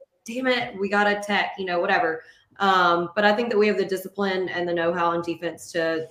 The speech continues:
to get around that within a few games. But I think it's really gonna hurt these teams, uh, that just willy-nilly flop every time down the floor like McNeese used to. Um, and that's gonna help us, and it's gonna make it safer. So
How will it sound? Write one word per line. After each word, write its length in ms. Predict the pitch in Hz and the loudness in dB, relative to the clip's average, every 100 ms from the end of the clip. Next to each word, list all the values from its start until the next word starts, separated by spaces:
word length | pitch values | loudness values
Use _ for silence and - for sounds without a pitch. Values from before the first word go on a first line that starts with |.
| _ _ _ | _ _ _
to 80 | - | -6
get 160 | 180 180 | -2 2
around 320 | 175 170 180 | 2 2 2
that 240 | 196 208 | 0 0
within 180 | 214 226 | -2 -6
a 80 | 214 | -8
few 160 | 226 | -6
games. 380 | 214 220 220 220 - _ _ _ | -4 -2 -2 -4 -12 _ _ _
But 80 | 202 | 2
I 80 | 202 | 4
think 160 | 208 196 | 4 2
it's 140 | 202 | 0
really 320 | 190 202 202 | 2 4 4
gonna 160 | 196 180 | 2 0
hurt 260 | 190 170 | 0 -2
these 220 | 185 180 - | -2 -6 -6
teams, 440 | 180 180 180 170 - | -6 -4 -4 -8 -4
uh, 380 | 170 165 156 156 - | 0 2 2 -2 -2
that 360 | 165 147 - | -2 -2 -6
just 360 | - 165 - 180 | -4 -4 -6 -14
willy-nilly 760 | 165 180 175 170 165 170 170 - | -2 2 2 2 0 0 -2 -4
flop 380 | 165 160 175 - | 0 0 -2 -4
every 280 | 175 165 165 | -6 -4 -6
time 220 | 165 165 | -6 -6
down 180 | 165 165 | -6 -6
the 80 | 160 | -8
floor 380 | - 156 160 160 | -6 -2 -2 0
like 320 | 160 131 - - _ _ - | 0 0 -4 -14 _ _ -6
McNeese 540 | 175 175 165 170 - | -4 -2 -2 -2 -4
used 280 | 190 190 - | -6 -6 -4
to. 380 | 214 202 202 202 - - _ | 2 4 4 0 -10 -20 _
Um, 360 | 175 165 165 156 | -2 0 0 0
and 160 | 165 | 0
that's 220 | 175 170 - | 0 -2 -2
gonna 200 | 170 170 | -2 0
help 280 | 165 156 | 0 0
us, 200 | 165 160 160 - | 2 2 0 -4
and 300 | 165 160 160 - | -6 -6 -8 -10
it's 160 | - | -14
gonna 140 | - 165 | -8 -6
make 180 | 156 156 | -6 -8
it 100 | - | -10
safer. 420 | 165 - 117 - | -8 -6 -8 -10
So 360 | - 165 147 | -12 -10 -10